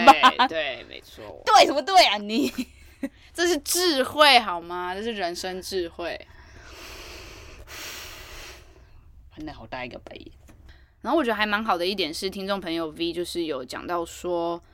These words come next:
Speaker 2: 提醒自己不要幻想太多关于复合的事，然后要好好照顾好现在的自己。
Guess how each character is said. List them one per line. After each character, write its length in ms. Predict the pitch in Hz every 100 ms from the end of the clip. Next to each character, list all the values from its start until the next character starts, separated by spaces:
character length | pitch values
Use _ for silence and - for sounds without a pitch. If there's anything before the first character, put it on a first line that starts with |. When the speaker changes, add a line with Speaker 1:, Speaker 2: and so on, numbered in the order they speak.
| -
Speaker 2:
提 180 | - 185
醒 180 | 185
自 140 | 170 196
己 240 | - 135
不 100 | -
要 140 | 160 175
幻 180 | 185
想 140 | 170 -
太 160 | 180
多 140 | 170 170
关 200 | 160 151
于 60 |
复 240 | - 190 156
合 220 | - -
的 120 | - -
事， 360 | - 170 - -
然 120 | -
后 120 | 165
要 100 | 165
好 140 | 147
好 100 | 131
照 180 | 127 175
顾 200 | 156 175
好 120 | 156 -
现 180 | 160
在 120 | 156 143
的 100 | -
自 180 | - -
己。 180 | -